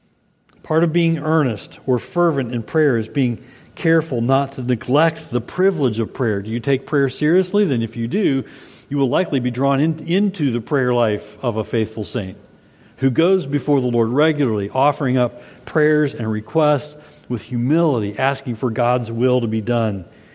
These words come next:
in the answering of those prayers. And so learn from Jesus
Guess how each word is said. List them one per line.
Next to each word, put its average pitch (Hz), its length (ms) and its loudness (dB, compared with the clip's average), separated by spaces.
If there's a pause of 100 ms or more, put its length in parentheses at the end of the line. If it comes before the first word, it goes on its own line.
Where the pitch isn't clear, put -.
(360)
in 113 120 -2
the 107 220 2
answering 113 340 0
of 98 100 -4
those 110 260 0
prayers. 104 640 -4 (3500)
And 107 100 -4
so 127 180 0
learn 135 300 2
from 117 220 -2
Jesus 110 600 -4